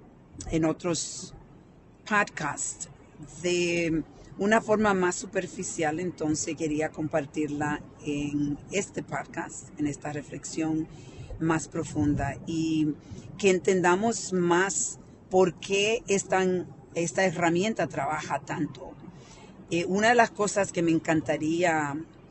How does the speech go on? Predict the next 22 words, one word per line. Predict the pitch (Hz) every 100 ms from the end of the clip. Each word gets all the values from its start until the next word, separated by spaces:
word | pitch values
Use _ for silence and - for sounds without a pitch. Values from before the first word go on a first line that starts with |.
| - - -
eh, | 143 143 143 - -
crear | - 170 156
la | 180
curiosidad | 185 170 165 - 156 147 -
en | 175 170
ti | - 160 180 -
es, | 160 160 - - - - - - -
eh, | 165 160 -
ve | 190 220 -
al | - 196 196
internet | 190 190 - 175 151 180 240 - - - - -
y | 165 - - -
escribe | - 160 - 190 185 190 156 147 - - - - - - - -
cuáles | 165 170 190
son | 202 190
los | 190
beneficios | - 175 147 - 190 - 156 147
de | -
un | 147 151 147
baño | - 151 156 156 151 147 - - -
frío. | 147 - - - - - - - - - - - -
De, | 160 156 156 151 147 139